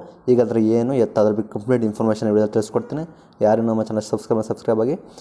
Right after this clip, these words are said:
ದಯವಿಟ್ಟು ವಿಡಿಯೋ ಇಷ್ಟ ಆದಂಥ ಲೈಕ್ನ ಮಾಡಿ. ಆಯ್ತಾ, ಲೈಕ್ ಬನ್ನಿ ವಿಡಿಯೋನ ಶುರು ಮಾಡೋಣ. ಓಕೆ ವಿದ್ಯಾರ್ಥಿಗಳೇ,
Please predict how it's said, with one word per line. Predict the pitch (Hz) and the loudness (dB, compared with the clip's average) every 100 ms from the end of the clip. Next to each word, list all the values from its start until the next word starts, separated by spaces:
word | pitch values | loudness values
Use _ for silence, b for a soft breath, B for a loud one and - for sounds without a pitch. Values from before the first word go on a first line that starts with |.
| B - | B -2
ದಯವಿಟ್ಟು | 117 110 110 | 0 0 0
ವಿಡಿಯೋ | 110 110 | 4 2
ಇಷ್ಟ | - | 2
ಆದಂಥ | 107 107 | -2 0
ಲೈಕ್ನ | 104 101 101 107 | 2 0 0 -4
ಮಾಡಿ. | 98 98 - - _ _ _ _ _ _ - 151 | -2 -4 -6 -16 _ _ _ _ _ _ -8 -4
ಆಯ್ತಾ, | - 110 | 0 0
ಲೈಕ್ | 107 117 101 - | 0 2 0 0
ಬನ್ನಿ | 98 107 113 | -4 -2 -2
ವಿಡಿಯೋನ | 104 104 | 0 -2
ಶುರು | - 107 | -4 -6
ಮಾಡೋಣ. | 98 98 107 B B B - | -4 -6 -6 B B B -6
ಓಕೆ | 127 139 | 0 2
ವಿದ್ಯಾರ್ಥಿಗಳೇ, | 113 104 104 98 | 2 0 0 0